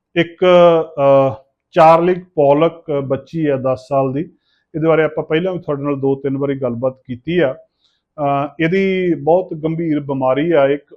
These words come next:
ਉਹਨੂੰ ਬੈਟਨ ਡਿਜ਼ੀਜ਼ ਕਹਿੰਦੇ ਆ, ਬਹੁਤ ਮਹਿੰਗੀ ਦਵਾਈ ਆਉਂਦੀ ਆ ਇਹਦੀ,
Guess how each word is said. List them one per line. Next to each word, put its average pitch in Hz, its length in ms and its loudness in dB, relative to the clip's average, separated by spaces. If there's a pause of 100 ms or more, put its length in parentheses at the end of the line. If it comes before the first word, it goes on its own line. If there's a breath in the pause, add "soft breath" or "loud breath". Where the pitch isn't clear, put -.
ਉਹਨੂੰ 156 320 -4
ਬੈਟਨ 131 460 -4
ਡਿਜ਼ੀਜ਼ 139 380 -8
ਕਹਿੰਦੇ 139 420 -4
ਆ, 135 200 -4 (340)
ਬਹੁਤ 165 360 -2
ਮਹਿੰਗੀ 160 380 -6
ਦਵਾਈ 135 360 -2
ਆਉਂਦੀ 147 280 -2
ਆ 151 120 2
ਇਹਦੀ, 147 340 -4